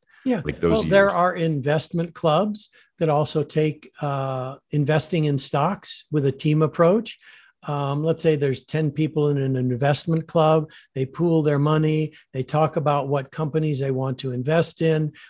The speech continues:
Speaker 1: What are the pros and the cons? What does the projections look like? And so an individual is not having to do it by themselves when they're in, uh,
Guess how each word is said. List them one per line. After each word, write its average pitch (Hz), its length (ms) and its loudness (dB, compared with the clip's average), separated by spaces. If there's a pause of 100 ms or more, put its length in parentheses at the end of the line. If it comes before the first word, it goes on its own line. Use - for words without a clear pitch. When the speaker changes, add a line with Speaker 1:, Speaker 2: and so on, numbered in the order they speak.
Speaker 1:
What 139 160 -2
are 135 100 0
the 131 100 -4
pros 151 440 0
and 135 100 -4
the 127 60 -8
cons? 156 560 -2
What 131 140 -4
does 123 180 -6
the 117 100 -20
projections 147 680 -4
look 156 220 -2
like? 156 300 -2 (420)
And 151 160 0
so 165 220 2
an 160 100 4
individual 170 640 2
is 143 180 -4
not 151 300 -2
having 165 400 0
to 147 100 -2
do 147 220 2
it 143 100 -2
by 139 160 0
themselves 156 840 2 (380)
when 151 160 -2
they're 139 200 0
in, 147 400 0 (420)
uh, 139 440 -6